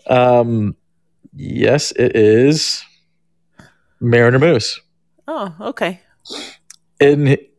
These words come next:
Speaker 1: his popularity took off because he did things like rollerblade and drive A T T, A T Vs around the r-, stadium.
Speaker 2: Oh, well, that, that's pretty cute. Okay.
Speaker 1: Yeah.
Speaker 2: All right. Well, thanks for
Speaker 1: He
Speaker 2: answering
Speaker 1: even
Speaker 2: that for me.
Speaker 1: Yeah. He even did, went water skiing once in the outfield and got hurt.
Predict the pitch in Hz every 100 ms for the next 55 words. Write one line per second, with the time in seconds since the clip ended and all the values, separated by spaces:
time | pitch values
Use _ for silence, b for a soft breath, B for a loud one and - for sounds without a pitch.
0 | _ - 151 143 143 143 - - 147 147
1 | 147 147 - 196 160 135 - 123 123 117
2 | 131 127 113 113 110 - 147 151 143 139
3 | 139 135 117 110 104 107 113 110 104 -
4 | 131 135 123 107 101 101 107 101 92 92
5 | 95 101 - 104 92 87 101 _ _ _
6 | _ _ _ 294 370 180 156 165 175 -
7 | - 156 - - 135 113 - 92 120 -
8 | - - - 110 107 _ _ _ _ -
9 | 285 220 220 277 320 294 339 359 156 175
10 | 170 151 - 131 127 117 - _ _ 160
11 | 202 123 - _ _ _ _ - 156 165
12 | 147 156 135 147 156 - 107 101 107 -
13 | 117 113 - 101 101 107 107 110 - -